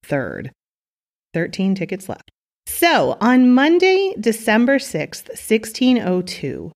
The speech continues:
Robert Cecil threw a housewarming party for a new home on the Strand. In his survey of London, John Stowe wrote, "Sir Robert Cecil, principal secretary to Her Majesty,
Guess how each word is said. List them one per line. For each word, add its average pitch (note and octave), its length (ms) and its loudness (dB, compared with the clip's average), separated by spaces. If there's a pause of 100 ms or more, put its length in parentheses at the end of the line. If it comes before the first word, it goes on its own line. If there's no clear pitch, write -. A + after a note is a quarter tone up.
Robert G3 400 2
Cecil D#3 560 -4 (100)
threw D3+ 260 0
a - 100 -8
housewarming D#3 640 -2
party - 380 -8 (120)
for D#3 120 -2
a D#3+ 80 0
new F#3+ 260 4
home F#3 520 -4 (180)
on D3+ 260 -2
the E3 80 -4
Strand. A2 560 -10 (1120)
In G#3+ 120 6
his A3+ 240 2
survey B3+ 300 2
of C#4+ 120 2
London, E3+ 460 0
John F#3+ 300 2
Stowe E3+ 380 -2
wrote, C3+ 440 -6 (360)
"Sir F#3 180 0
Robert A3 360 2
Cecil, E3+ 520 -4 (240)
principal A3+ 460 0
secretary E3+ 720 -4
to E3+ 160 -8
Her F3 100 -4
Majesty, D#3+ 680 -6